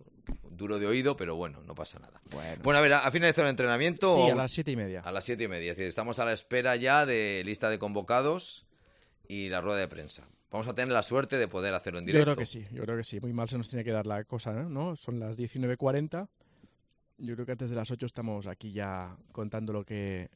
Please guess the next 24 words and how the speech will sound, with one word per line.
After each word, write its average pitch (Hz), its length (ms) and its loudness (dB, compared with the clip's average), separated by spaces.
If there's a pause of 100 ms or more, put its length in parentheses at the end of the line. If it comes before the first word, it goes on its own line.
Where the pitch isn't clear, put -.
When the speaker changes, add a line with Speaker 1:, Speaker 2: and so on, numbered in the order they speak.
(140)
Speaker 2:
lo 117 160 -2
que 120 140 -4
nos, 113 260 -2
eh, 113 260 2
diga 135 500 2
Abelardo. 95 540 -4 (480)
Speaker 1:
Bueno, 123 300 4
eh, 120 120 4
hablábamos 147 500 4
antes, 147 280 0
Quique, 143 240 0
del 113 300 2
tema 127 240 4
de 101 640 4
la 92 120 -4
posible 98 380 -6
lista 131 540 2
y 117 80 0
de 101 100 -2
los 92 140 -4
jugadores 98 560 -4
que, 85 640 -4
bueno, 95 260 -10
que 85 280 -16